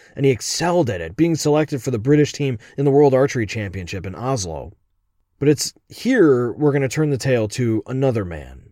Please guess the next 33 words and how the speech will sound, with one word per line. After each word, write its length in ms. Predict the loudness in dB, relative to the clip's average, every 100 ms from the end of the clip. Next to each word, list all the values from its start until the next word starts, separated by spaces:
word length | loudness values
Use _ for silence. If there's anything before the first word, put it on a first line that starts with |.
| _ _ _ -4
a 60 |
contemporary 720 | -2 0 0 2 4 4 4
of 80 | 0
Jack 260 | 0 -2 -2
Churchill's, 600 | -4 -8 -8 -10 -12 -16 _ _
and 400 | 0 2 2 0 -6 -4
principal 340 | -4 0 0
source 400 | 2 4 4 2
for 300 | -2 0 0
much 320 | 2 0 0
of 80 | -2
his 120 | -4
exploits. 640 | -6 -6 -10 -12 -12 -14 -18 _ _ _ _ _ _ _ 0
Rex 320 | 0 0 -4
King 260 | -2 0
Clark 680 | -2 0 0 0 -8 -18 _ _
had 180 | -8 0
met 220 | 0 0
Jack 460 | 0 0 0 -4 -8
while 400 | 0 2 4 4
in 120 | 4
the 40 | 0
service 340 | -2 -4 -4
together, 460 | -8 -8 -8 -10 -14 _ _ -2
and 100 | 4
they, 380 | 6 8 6
along 280 | 4 0 -2
with 140 | -4 -4
a 60 |
third 280 | 4 6 6
musketeer 540 | 2 -6 -6 -2 -2
named 200 | -2 -2
Henry, 420 | 2 2 2 -2